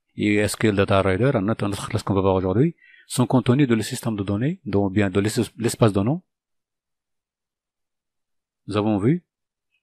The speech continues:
S Q L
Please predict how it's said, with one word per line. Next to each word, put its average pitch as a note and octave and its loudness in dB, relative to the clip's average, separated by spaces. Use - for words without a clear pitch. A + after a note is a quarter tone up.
S B2+ -2
Q G#2 -2
L G#2 -4